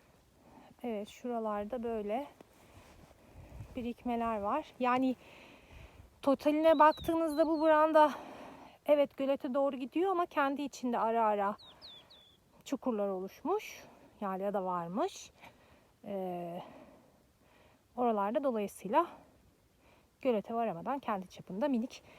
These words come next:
birikintiler oluşmuş. Onlardan da kuşlar içerler. Olsun. Evet, şimdi öbür taraflara da bakalım. Şurada çok fazla bir birikme var. Buradaki su gitmemiş. Bir de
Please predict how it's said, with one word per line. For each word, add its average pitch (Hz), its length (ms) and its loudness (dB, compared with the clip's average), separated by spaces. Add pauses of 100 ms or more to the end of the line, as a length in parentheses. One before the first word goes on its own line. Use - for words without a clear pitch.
(220)
birikintiler 214 500 -6
oluşmuş. - 540 -8 (120)
Onlardan 185 480 -6
da 359 80 0 (400)
kuşlar - 580 -6 (180)
içerler. 285 500 0 (200)
Olsun. 233 420 -4 (1500)
Evet, 226 200 -2
şimdi 247 360 -4 (240)
öbür 226 140 -4
taraflara 202 460 -4
da 185 60 -6
bakalım. 190 280 -8
Şurada 214 320 -6
çok - 260 -8
fazla 185 580 -12
bir 196 120 -10
birikme 190 360 -10
var. 180 220 -10 (600)
Buradaki 180 280 -10
su 254 220 -8 (200)
gitmemiş. 180 680 -12 (2250)
Bir 214 140 -6
de 233 220 -6